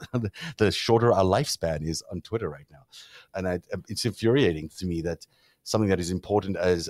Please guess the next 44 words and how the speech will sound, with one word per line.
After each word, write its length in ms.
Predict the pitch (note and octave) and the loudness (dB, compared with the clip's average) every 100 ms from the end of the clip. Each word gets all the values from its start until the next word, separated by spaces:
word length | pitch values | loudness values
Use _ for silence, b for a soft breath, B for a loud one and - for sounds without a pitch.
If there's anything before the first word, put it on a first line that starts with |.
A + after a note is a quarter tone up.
| - | -6
a 140 | E2+ | -6
social 360 | - G2 F2+ G2 | -4 -4 -4 -2
network 400 | F2 E2 F2 - | -2 0 -2 -2
that 120 | E2 | -2
is 180 | A2 G#2 - | -2 -2 -8
the 140 | F#2+ F2 | -8 -4
battleground 680 | F2+ G2 C3 F#2+ F2 E2+ | 0 4 4 2 0 -2
for 120 | - E2 | -6 -6
politics 500 | - C3 - E2+ - | 0 0 0 -6 -10
these 160 | D#2 | -14
days 380 | - D#2 F2+ F#2+ b b b | -12 -10 -10 -12 b b b
is 160 | - E2+ | -10 -4
being 200 | F#2+ F#2 | -2 -2
taken 300 | - G#2 F#2+ | -2 -2 0
over. 320 | F#2 A2+ D2+ | 2 2 0
This 140 | E2+ A2+ | -4 -2
was 100 | G#2+ | 2
the 100 | G2 | 2
last 500 | F#2+ F#2+ G#2 A2 - | 2 2 2 0 -2
vestige 340 | G#2 - G#2+ | -2 -2 -2
of 80 | F#2 | -4
free 160 | - G2+ | -4 -6
speech 320 | - G#2+ - | -4 -4 -4
that 80 | F#2 | -4
we 120 | F2 | -4
had 400 | D#2+ B2 F#2+ - B B B | -4 -4 -6 -8 B B B
in 160 | E2+ | -6
America. 400 | D#2+ D#2 D#2 D#2+ | -6 -6 -4 2
I'm 120 | G#2+ F#2 | 2 2
sure 180 | - | 0
we'll 260 | F#2+ D#2+ D2 _ _ - | 2 0 -4 _ _ -2
find 220 | F#2 F2 | 0 0
our 100 | E2 | 2
way 160 | E2+ | 2
out 200 | E2+ F#2 | 2 0
of 120 | F2+ - | -2 -6
this 200 | F2 - | -10 -10
because 200 | - D2 | -10 -10
I 120 | D#2 | -8
trust 300 | - F2 - | -6 -6 -6
the 60 | - | -10
people 300 | F2+ D#2+ D#2 | -12 -10 -12
in 80 | |
charge, 380 | D2+ G2 F2 D2 | -2 2 2 0